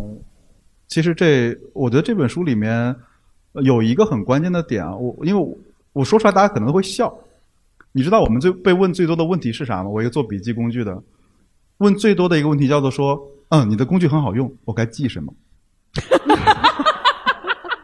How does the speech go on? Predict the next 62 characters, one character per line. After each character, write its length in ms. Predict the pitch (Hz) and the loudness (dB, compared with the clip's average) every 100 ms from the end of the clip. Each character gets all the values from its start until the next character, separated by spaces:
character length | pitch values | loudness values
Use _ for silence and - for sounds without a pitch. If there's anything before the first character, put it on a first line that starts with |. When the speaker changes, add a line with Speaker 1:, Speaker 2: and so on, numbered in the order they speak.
| 392 - - - - 415 - - _ _ _ - - - | -14 -14 -14 -16 -12 -14 -12 -16 _ _ _ -14 -12 0
Speaker 2:
我 80 | 359 | 2
该 220 | 339 392 | 4 2
记 200 | 466 381 | 2 0
什 160 | 277 254 | 0 2
么？ 220 | 262 - - - | -2 -2 -10 2
Speaker 1:
对， 140 | 240 | 4
就 120 | 214 | 6
是 60 | 208 | 4
“你 100 | 143 | 4
的 100 | 135 | 2
工 120 | 156 | 2
具 80 | 196 | 2
很 100 | 165 | 2
好 120 | 151 | 2
用， 100 | 131 | 2
我 60 | 117 | -2
该， 120 | 120 127 - - | -6 -8 -18 -6
备 100 | - | 4
忘 100 | 233 | 4
录 60 | 202 | 4
很 120 | 190 | 2
好 100 | 170 | 0
听， 140 | 113 147 | 0 0
我 60 | 110 | 0
该 100 | 127 | 0
听 140 | 196 | 0
什 120 | 147 | -2
么？” 80 | 98 - - - - - - - 233 | -6 -10 -12 -12 -12 -10 -4 -4 -2
<laughs> 280 | 240 226 294 | -4 -4 -4
你 80 | 311 | 0
肯 140 | 277 233 | 4 6
定 100 | 247 | 6
觉 80 | |
得 120 | 214 196 | 4 4
离 160 | 175 | 2
谱 280 | 247 - 98 | 0 -2 -2
啊， 180 | 78 90 | -2 -6
Speaker 2:
对。 20 | - | 2
Speaker 1:
但 120 | 220 | 2
是 300 | 220 208 202 - - - | 4 2 0 -10 -16 -2
你 200 | 131 117 - - _ _ _ - | -2 -2 -6 -20 _ _ _ 2
调 180 | 214 143 | 4 4
研， 420 | 104 104 123 170 - - _ - - - | 2 0 -2 -4 -10 -20 _ -20 -20 -2
一 120 | 165 | 2
而 100 | 170 | 4
再 140 | 160 | 2
再 140 | 143 147 | 2 0
而 40 | |
三 140 | 143 139 | 2 0
的 60 | |
调 160 | 127 117 | 2 0
研， 160 | 101 | 0
因 80 | 120 | -2
为 40 | 127 | 0
我 140 | 120 | 0
可 100 | 120 | -2
能 120 | 107 | -2
每 100 | 113 | -2
年 100 | 101 | -2
要 80 | 113 | -6
访 160 | 107 92 | -6 -6
谈 240 | 98 | -4